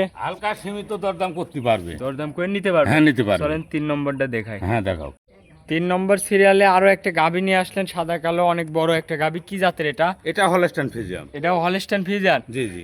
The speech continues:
Speaker 2: দাঁতে কয় দাঁত?
Speaker 1: এটা দুই দাঁত।
Speaker 2: দুই দাঁতের গাভী?
Speaker 1: হ্যাঁ, এটা দুই দাঁতের গাভী।
Speaker 2: মাশাআল্লাহ, দর্শক, অনেক বড় একটা গাভী। দুধ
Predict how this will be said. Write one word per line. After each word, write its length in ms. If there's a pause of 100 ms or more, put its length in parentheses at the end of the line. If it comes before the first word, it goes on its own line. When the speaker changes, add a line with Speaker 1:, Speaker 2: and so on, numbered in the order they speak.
Speaker 2:
দাঁতে 240
কয় 180
দাঁত? 260
Speaker 1:
এটা 140
দুই 200
দাঁত। 200 (200)
Speaker 2:
দুই 180
দাঁতের 300
গাভী? 340
Speaker 1:
হ্যাঁ, 260
এটা 100
দুই 180
দাঁতের 300
গাভী। 280
Speaker 2:
মাশাআল্লাহ, 500
দর্শক, 320
অনেক 320
বড় 180 (100)
একটা 200
গাভী। 240
দুধ 200